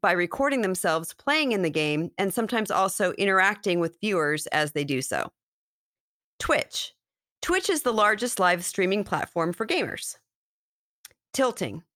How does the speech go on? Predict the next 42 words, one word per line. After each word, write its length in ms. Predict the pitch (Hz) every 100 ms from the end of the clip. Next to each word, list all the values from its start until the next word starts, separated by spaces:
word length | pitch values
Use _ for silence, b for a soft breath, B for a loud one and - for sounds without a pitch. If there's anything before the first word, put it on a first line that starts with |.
| _ _ _
Tilting 320 | - 415 466 320
is 120 | 269
a 60 |
term 280 | 254 - 254
for 160 | 233 208
becoming 420 | 208 - 220 202
so 220 | 185 180
frustrated, 840 | 180 - 262 - 294 269 262 262 -
angry, 400 | 190 226 220 -
or 200 | 170 208
upset 440 | 240 - 240 -
during 260 | 220 233 233
gaming 520 | 180 165 160 156 160
that 160 | 170 147
your 120 | 180
play 380 | - - 269 285
breaks 440 | 220 202 175 -
down 440 | 220 196 165 165
and 200 | 160 165
your 100 | 160 170
skill 400 | - - 269 220
is 160 | 175
impaired. 480 | 151 156 - - - _ _ _ - 220 262 262 247 233 226 - 381 - - - 226 _ -
This 180 | 226
can 320 | - - 415 466
include 420 | 247 - 202 175
total 240 | 214 185
meltdowns, 640 | 170 190 190 - 117 151 -
but 140 | 262 277
it 100 | 320
also 300 | 330 466 453
just 240 | 233 220
may 160 | 220 202
be 180 | 175 165
that 160 | 170 -
you're 140 | 180
so 240 | 170 - 190
internally 580 | 175 - 262 277 226
distracted 680 | 156 151 - 143 135 147 143
that 200 | 160 156
your 120 | 160
comm, 460 | 139 - 208 135 214